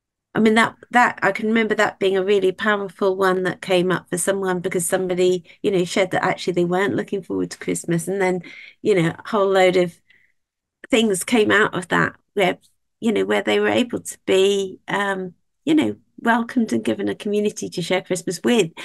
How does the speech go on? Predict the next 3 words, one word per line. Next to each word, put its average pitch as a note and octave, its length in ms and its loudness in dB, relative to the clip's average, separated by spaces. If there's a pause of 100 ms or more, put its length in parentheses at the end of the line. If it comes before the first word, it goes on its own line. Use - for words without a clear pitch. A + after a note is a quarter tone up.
(240)
But, - 240 2 (500)
um, G3+ 380 4 (1120)
it's, - 420 4